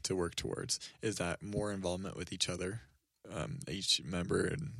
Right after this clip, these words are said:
tender of Emmaus being more involved with each other as families and getting to know each other more,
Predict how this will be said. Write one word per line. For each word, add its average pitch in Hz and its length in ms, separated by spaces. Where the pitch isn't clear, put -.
tender 92 280
of 92 60
Emmaus 95 380
being 95 240
more 98 200
involved 95 340
with 95 160
each - 160
other 95 220
as 101 180
families 92 520
and 92 160
getting 92 180
to - 160
know 92 120
each 92 140
other 95 160
more, 92 320